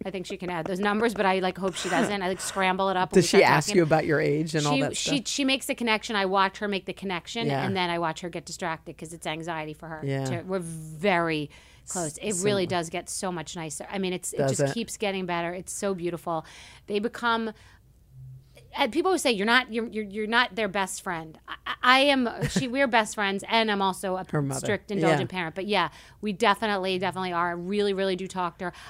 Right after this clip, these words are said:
Speaker 1: I will say one thing.
Speaker 2: Huh.
Speaker 1: I noticed that in talking to you about being present, we could be talking and she could come home and we could talk. I, if we're really, really quiet and go out to dinner or something and there's no, there are no phones involved,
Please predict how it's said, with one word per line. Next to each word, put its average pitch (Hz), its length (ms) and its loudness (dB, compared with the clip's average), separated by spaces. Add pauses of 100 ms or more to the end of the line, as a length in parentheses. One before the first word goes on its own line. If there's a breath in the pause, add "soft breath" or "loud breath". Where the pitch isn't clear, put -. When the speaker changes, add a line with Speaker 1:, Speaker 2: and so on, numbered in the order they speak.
Speaker 1:
I 233 60 0
will 269 180 0
say 285 160 0
one 196 240 0
thing. 247 260 -4 (240 loud breath)
Speaker 2:
Huh. 143 120 -4
Speaker 1:
I 220 80 0
noticed 226 520 0
that 180 280 -2 (360 soft breath)
in 214 160 -2
talking 214 320 0
to 202 60 -6
you 220 40 -4
about 190 160 -2
being 185 180 -4
present, 180 560 -4 (960 soft breath)
we 247 100 0
could 294 100 2
be 311 80 2
talking 233 460 2
and 220 80 -2
she 226 100 -8
could 220 120 -8
come 214 160 -2
home 214 260 0
and 208 80 -2
we 202 80 -2
could - 100 -14
talk. 214 360 2 (100)
I, 247 160 0
if - 200 -2
we're 233 160 2
really, 262 360 -2
really 247 220 0
quiet 202 420 -2
and 175 160 -6
go 196 180 -2
out 196 220 -2
to 208 80 -8
dinner 185 260 -4
or 175 80 -10
something 165 320 -10
and 165 80 -8
there's 170 160 -8
no, 196 160 -6
there 185 140 -6
are 185 40 -4
no 190 140 -2
phones 180 320 -6
involved, 156 280 -8